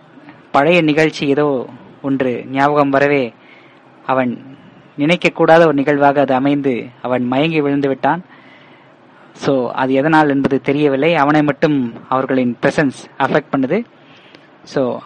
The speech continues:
அவர்கள் இருப்பதனால் பள்ளியில் யாரும் வெளியே செல்லக்கூடாது, தடை செய்யப்பட்ட காட்டுப்பகுதியில் எங்கும் செல்லக்கூடாது, அங்கே எல்லாம் அவர்கள் பாதுகாப்பிற்காக உலவுவார்கள் என்று டம்பிள்டர் சொல்லியிருக்கார். இன்னும் பேச்சை தொடர்ந்த டம்பிள்டர்,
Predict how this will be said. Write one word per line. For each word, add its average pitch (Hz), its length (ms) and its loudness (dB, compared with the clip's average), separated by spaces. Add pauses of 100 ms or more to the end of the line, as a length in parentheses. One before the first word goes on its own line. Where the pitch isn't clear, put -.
அவர்கள் 143 260 0
இருப்பதனால் 151 720 2 (220)
பள்ளியில் 147 400 0
யாரும் 135 460 2 (160)
வெளியே 156 300 2
செல்லக்கூடாது, 143 760 0 (360)
தடை 147 220 2
செய்யப்பட்ட 147 420 2
காட்டுப்பகுதியில் 139 640 0
எங்கும் 143 300 -2
செல்லக்கூடாது, 143 500 0
அங்கே 139 240 0
எல்லாம் 143 320 2
அவர்கள் 131 380 0
பாதுகாப்பிற்காக 139 760 4
உலவுவார்கள் 135 520 0
என்று 123 300 -6
டம்பிள்டர் 131 400 -4
சொல்லியிருக்கார். 131 380 -4 (1040)
இன்னும் 160 280 2
பேச்சை 160 300 4
தொடர்ந்த 143 300 2
டம்பிள்டர், 143 480 2